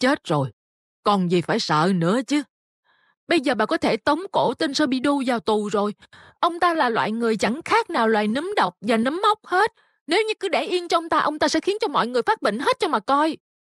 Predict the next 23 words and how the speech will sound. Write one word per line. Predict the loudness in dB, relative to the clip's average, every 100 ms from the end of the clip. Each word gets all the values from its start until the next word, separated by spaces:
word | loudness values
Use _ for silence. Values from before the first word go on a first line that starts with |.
| _ _ _ _ _ _ -2
Nấm | -2 0
độc | -2 -2 -2 0
đó | 2 2 -2 -2
có | -2
thể | 0 0
biến | 0 2 2 0
những | -2 -2
lời | 0 0 0
nói | 0 0
của | -2
tôi | -2 -2 -2 -6 _ _ _ _ _ _ _ _ _ _ _
thành | -2 0 2
những | 0 0
lời | 0 2
mà | 2 0
một | 0 -2
bà | 0
già | 0 2 0
lẩm | 0 0 -2 -2
cẩm | 0 0 0
sẽ | 0
nói | 0 2 2
ra. | 0 0 -2